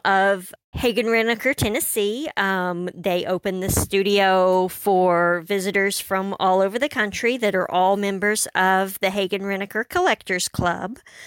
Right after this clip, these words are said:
Um, it's a free event to attend. Um, there's a lot of, a lot of talking, a lot of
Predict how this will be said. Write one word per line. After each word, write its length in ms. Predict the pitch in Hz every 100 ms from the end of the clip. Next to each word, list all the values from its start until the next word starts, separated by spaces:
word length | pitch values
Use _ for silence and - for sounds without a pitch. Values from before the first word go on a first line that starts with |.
| - - _ 220
Um, 360 | 190 175 175 -
it's 160 | -
a 60 | 190
free 260 | - 190 202
event 400 | 202 214 226 202
to 120 | 254
attend. 960 | 285 - - 208 196 196 247 285 -
Um, 960 | 190 175 170 165 165 175 - - - 214 - - -
there's 1400 | 170 185 175 170 165 170 170 170 175 175 - - - - _ _ _ - _ _ _ _ - -
a 80 | 185
lot 240 | 190 185
of, 160 | 185 - - - -
a 100 | 185
lot 200 | 175 170
of 160 | 170 - -
talking, 640 | - 320 285 285 269 262
a 60 | 214
lot 280 | 180 185 180
of 720 | 175 175 170 170 165 170 -